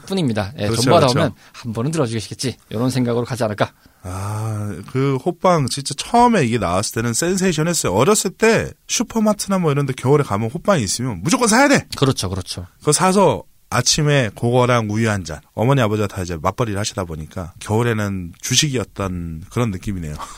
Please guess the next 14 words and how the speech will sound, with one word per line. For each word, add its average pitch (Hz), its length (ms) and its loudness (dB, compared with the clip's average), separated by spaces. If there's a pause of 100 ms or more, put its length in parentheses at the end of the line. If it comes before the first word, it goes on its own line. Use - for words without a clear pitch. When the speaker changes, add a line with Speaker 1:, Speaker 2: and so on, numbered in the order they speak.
(140)
Speaker 1:
아니, 202 160 0
근데 190 160 -2
호빵이 247 840 -2
제 170 220 -2
기억상, 202 560 -4
아, - 60 -16 (280)
이-, 139 280 -16
이렇게 151 380 -12
얘기하면 151 220 -8
형님님들 160 640 -6
많이 123 200 -6
공감하실 123 420 -8
얘기 107 140 -6
나오는데, 98 320 -8